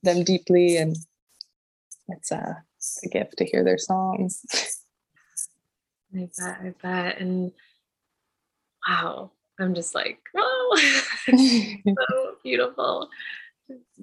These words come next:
Speaker 2: to hear because, wow, it's just, yeah, when we are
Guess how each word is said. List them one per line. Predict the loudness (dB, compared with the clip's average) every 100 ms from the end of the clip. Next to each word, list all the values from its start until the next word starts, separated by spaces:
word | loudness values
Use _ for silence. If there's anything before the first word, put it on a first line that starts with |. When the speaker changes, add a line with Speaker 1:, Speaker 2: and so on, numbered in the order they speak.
| -20 _ -4
Speaker 2:
to | -4
hear | 0 2 4 2 0
because, | -4 -2 0 0 -2 -8 -10 -12 _ _ _ _ _
wow, | -4 -2 0 -2 -6 -10 _ _
it's | -10 -4 -2
just, | 0 0 -4 -4 -10 _ _ _ _ _ _ _ _ _ _ _ _ _ _ _ _ _ _ _ _ _ _ _ _ _ _ _ _ _ _ _ _ _ _ -4
yeah, | -2 -2 -4 -6 -12 _ _ _
when | -4 0 2 2 -2 -4
we | -2 0 0 0 -2
are | -4 -6 -4 -4 -6 -10